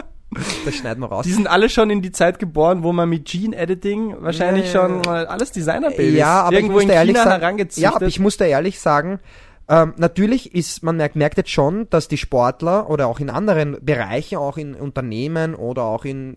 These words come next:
Speaker 1: Studierende, ja,
Speaker 2: Mhm.
Speaker 1: dass sie sicherlich sehr, sehr früh an ihren Höhepunkt kommen.
Speaker 2: Das wird man sehen, das wissen wir einfach noch nicht.
Speaker 1: Ich hab jetzt, ich gehe mal von dieser Theorie aus, ja?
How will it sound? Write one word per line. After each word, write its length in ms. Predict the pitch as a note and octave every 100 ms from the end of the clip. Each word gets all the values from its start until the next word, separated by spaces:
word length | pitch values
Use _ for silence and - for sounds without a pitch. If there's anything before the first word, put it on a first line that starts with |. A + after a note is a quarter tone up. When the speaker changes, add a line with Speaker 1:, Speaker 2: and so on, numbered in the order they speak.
| -
Speaker 1:
Studierende, 1000 | - E3 - C3+ D#3+ E3 E3 D3 C3+ G#3+ F3+
ja, 260 | C3+ F3+ -
Speaker 2:
Mhm. 260 | C#3+ D3 D#3
Speaker 1:
dass 160 | -
sie 80 | F3
sicherlich 800 | - - G#3+ - A3 G#3 G#3+ -
sehr, 300 | - F3 D#3+
sehr 180 | - A3+
früh 640 | - - B2+ C#3 E3+ B3+
an 140 | F#3
ihren 240 | F3+ F#3 C3+
Höhepunkt 600 | C#3 E3+ F3+ F3+ G#3+ -
kommen. 420 | - A#2 C#3+ C4 G#4 _ _ _ _ _ _ C3+
Speaker 2:
Das 140 | C#3
wird 160 | G#3 F3
man 140 | C3
sehen, 240 | A#2+ G#3
das 120 | C#3+ -
wissen 220 | G3+ D#3+
wir 80 | A#2+
einfach 140 | B2
noch 100 | B2+
nicht. 260 | B2+ C3+ _ _ -
Speaker 1:
Ich 120 | A3+
hab 80 | A3
jetzt, 180 | A3+ -
ich 160 | G3+
gehe 140 | - G#3+
mal 140 | A3
von 180 | G#3 G#3+
dieser 200 | F#3 F#3+
Theorie 360 | - F#3+ E3 D#3+
aus, 280 | - - -
ja? 300 | C3 A3 -